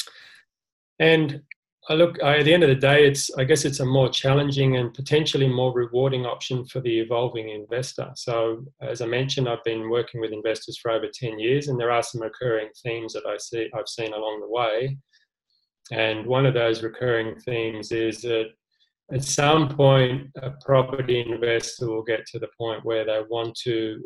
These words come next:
experiment with property invest-, uh, sorry, property development. So whether that's, you know, after their first purchase, whether it's after their tenth purchase, inedi-, inevitably, uh, my experience is that property investors will wanna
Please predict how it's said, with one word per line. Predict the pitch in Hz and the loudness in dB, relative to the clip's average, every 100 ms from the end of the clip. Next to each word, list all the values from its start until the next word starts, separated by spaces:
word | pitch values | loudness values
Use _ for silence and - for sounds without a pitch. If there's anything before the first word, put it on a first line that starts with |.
| - 135 | -12 -10
experiment | 135 - 117 113 113 110 | -8 -4 -2 -2 -4 -6
with | 123 110 | -10 -10
property | - 113 120 113 110 | -6 -4 -4 -8 -8
invest-, | 110 110 - | -8 -8 -6
uh, | 120 107 | -4 -4
sorry, | - 113 - | -4 -4 -2
property | 127 113 107 | -4 -2 -6
development. | 110 117 110 113 110 - | -4 -2 -2 -4 -10 -12
So | - 127 | -4 2
whether | 139 131 | 4 4
that's, | 120 - - - | 2 -2 -8 -8
you | 131 | -6
know, | 120 117 | -4 -2
after | 120 - | -2 -4
their | 127 | -6
first | 107 139 139 139 | 2 4 4 4
purchase, | 139 135 135 | 2 2 -2
whether | 120 117 | -4 -4
it's | - | -4
after | 113 117 | -8 -8
their | 110 | -12
tenth | - 120 110 - | -6 -6 -6 -8
purchase, | 113 - 113 - - _ _ _ 120 | -8 -6 -8 -10 -16 _ _ _ -2
inedi-, | 123 127 127 131 | 2 2 0 -2
inevitably, | 135 131 135 135 135 - 123 117 117 113 - _ - | -10 -2 0 2 0 -4 -4 0 0 0 -8 _ -6
uh, | 110 107 | -4 -4
my | 120 117 | -4 -6
experience | 107 - 113 110 107 | -8 -6 -4 -4 -4
is | 113 113 | -4 -4
that | - | -8
property | 120 - 113 | -8 -6 -8
investors | 107 107 - 117 | -6 -6 -6 -12
will | 117 | -10
wanna | 113 107 | -10 -12